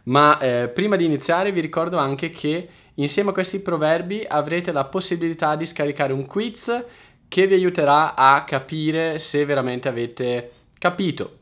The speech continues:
questi proverbi. Quindi, eh, vi ricordo che in descrizione potete trovare, eh, il quiz, ok? Ma ovviamente prima dovete guardare il video, se no non saprete il significato dei quiz,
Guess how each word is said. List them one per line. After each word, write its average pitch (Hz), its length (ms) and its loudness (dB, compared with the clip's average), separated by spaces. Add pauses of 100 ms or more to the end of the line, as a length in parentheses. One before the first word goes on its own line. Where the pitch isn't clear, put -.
questi 127 460 -2
proverbi. 95 680 -2 (320)
Quindi, 143 480 0
eh, 107 240 -4
vi 127 80 -4
ricordo 139 440 0
che 127 120 -6
in 117 80 -2
descrizione 185 840 0
potete 147 420 -4
trovare, 117 640 0 (260)
eh, 110 400 0
il 123 140 -6
quiz, 107 400 -2
ok? 131 480 2
Ma 117 100 -2
ovviamente 135 480 2
prima 117 440 -2
dovete 113 500 -4
guardare 107 440 0
il 104 120 -4
video, 101 460 -2 (260)
se - 160 -4
no 113 160 0
non 120 160 -2
saprete 165 800 -2
il 131 180 -4
significato 117 1040 -4
dei 110 220 -4
quiz, 98 440 -6